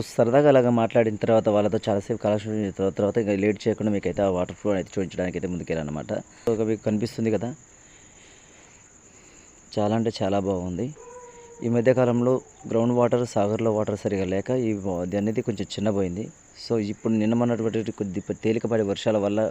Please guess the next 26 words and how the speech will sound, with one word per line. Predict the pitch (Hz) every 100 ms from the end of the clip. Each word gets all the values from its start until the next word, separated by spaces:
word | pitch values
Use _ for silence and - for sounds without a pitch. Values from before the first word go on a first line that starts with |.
| - -
ఇప్పుడు | 120 113
మనకు | 113 98
సాగర్ | 107 120 110
సా-, | 117 107 104
నాగార్జున | 98 104 113 110
సాగర్ | 110 104 107
కూడా | 117 -
కొంచెం | 95 95 90
వాటర్ | 95 98 98
రావడం | 95 95 95
వల్ల | 110 110 - - - - -
ఈరోజైతే | 110 117 113 110 117 - -
ఫ్లో | 120
అనేది | 120 - - 104 110 -
చాలా | 98 110
బాగా | 113 110
అంటే | 113 123 110
చాలా | 107
బాగా | 104 107 98
కనిపిస్తుంది. | 87 80 - 80 85 147 - - - - -
So, | 113
అక్కడ | 113 107 110
వాతావరణం | 113 123 113 117
కూడా | 117 -
చాలా | 107 104
చల్లదనంగా | 110 - 120 123 120 117 110